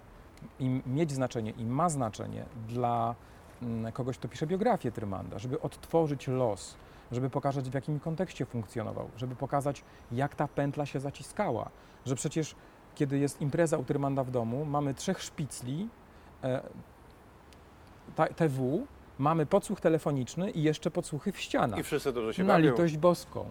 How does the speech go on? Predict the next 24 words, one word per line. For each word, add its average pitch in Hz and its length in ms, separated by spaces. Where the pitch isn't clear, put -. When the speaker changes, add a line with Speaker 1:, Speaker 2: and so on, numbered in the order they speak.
Speaker 2:
I 127 60
wszyscy 143 260
się 156 100
dobrze 131 200
Speaker 1:
<laughs> - 20
I - 20
Speaker 2:
bawią. 165 160
Speaker 1:
wszyscy 175 380
się 170 120
dobrze 165 320
bawią. 110 420
I 156 80
Tyrmand, 180 380
który 165 360
podejrzewa, 151 720
że 117 280
jest 123 460
podsłuchiwany, 123 840
jeżeli 117 280
chodzi, 120 420
znaczy 135 260
analizowany, 135 800
tak? 107 200
Że, 113 180